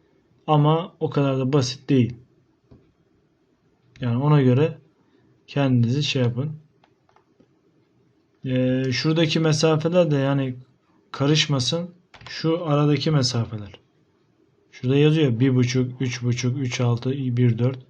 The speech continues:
Bunu önceki soruda da söyledik zaten. Burada da yazıyor. Bu mesafeler o mesafeler. Neden? Yani şöyle mesela çizdiğin zaman şu nokta böyle çıkıyor. Bu nokta böyle çıkıyor. Değil mi?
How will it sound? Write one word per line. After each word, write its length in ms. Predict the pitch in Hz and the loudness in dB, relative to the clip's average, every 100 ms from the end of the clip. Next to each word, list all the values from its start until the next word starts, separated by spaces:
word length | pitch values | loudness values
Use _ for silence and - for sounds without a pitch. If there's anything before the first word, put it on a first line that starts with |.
| _ _ _ _ - | _ _ _ _ -6
Bunu 160 | 135 | -2
önceki 320 | 135 131 135 | 0 0 0
soruda 340 | 127 135 135 143 | 0 0 2 2
da 80 | 135 | 2
söyledik 340 | 120 113 107 | 0 -4 -4
zaten. 520 | 110 110 147 151 156 - _ | -8 -8 -6 -6 -8 -16 _
Burada 240 | 127 127 120 | -4 -2 0
da 80 | |
yazıyor. 420 | 113 107 101 135 156 - _ _ _ _ _ _ | -2 -4 -6 -8 -8 -14 _ _ _ _ _ _
Bu 120 | 143 | -2
mesafeler 540 | 143 123 143 127 156 165 | 0 0 0 0 2 2
o 80 | |
mesafeler. 640 | 143 123 123 107 110 113 147 | 2 0 -4 -8 -10 -6 0
Neden? 380 | 165 147 175 - - _ _ _ _ _ _ _ _ _ _ _ | 0 0 -4 -8 -20 _ _ _ _ _ _ _ _ _ _ _
Yani 200 | 127 127 | -2 -2
şöyle 580 | 123 156 151 151 151 151 _ _ | 4 6 6 6 2 -4 _ _
mesela 420 | 135 143 143 143 | -4 -2 0 0
çizdiğin 480 | 123 - 143 131 139 | -2 -4 -4 -2 -2
zaman 200 | 135 135 | -2 -2
şu 240 | 123 - | -4 0
nokta 580 | 147 123 123 151 170 180 - | 0 0 -4 -4 -4 -6 -12
böyle 400 | 135 139 135 127 | -6 -4 -2 -2
çıkıyor. 600 | 123 - - - 123 139 127 | -2 -6 -12 -8 -6 -6 -6
Bu 100 | 131 | -4
nokta 580 | 127 123 143 131 131 | -4 -6 -8 -8 -6
böyle 260 | 131 131 123 | -4 -2 -2
çıkıyor. 500 | 123 - - 117 151 156 _ _ _ _ _ | -4 -10 -8 -6 -6 -10 _ _ _ _ _
Değil 120 | 147 | -4
mi? 100 | 123 | -4